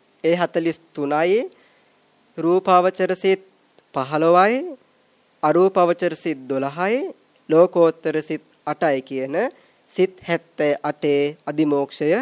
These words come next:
යෙදෙනවා. ඊළඟට නොයෙදෙන්නේ කවර සිත්වලද? සිත් එකොළහක යෙදෙන්නේ නැහැ. ඒ සිත් එකොළහ තමයි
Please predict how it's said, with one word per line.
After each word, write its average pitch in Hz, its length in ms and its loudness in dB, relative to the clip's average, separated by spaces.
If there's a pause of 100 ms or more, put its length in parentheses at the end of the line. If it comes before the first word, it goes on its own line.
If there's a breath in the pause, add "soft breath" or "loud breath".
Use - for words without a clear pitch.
(500 soft breath)
යෙදෙනවා. 131 440 -4 (1120)
ඊළඟට 165 380 2 (460)
නොයෙදෙන්නේ 170 520 0
කවර 180 280 2
සිත්වලද? 196 520 -6 (760 soft breath)
සිත් - 260 -4
එකොළහක 190 440 0
යෙදෙන්නේ 139 600 -2
නැහැ. 214 160 -4
ඒ 151 120 0
සිත් 151 240 -8
එකොළහ 147 360 -6
තමයි 139 400 0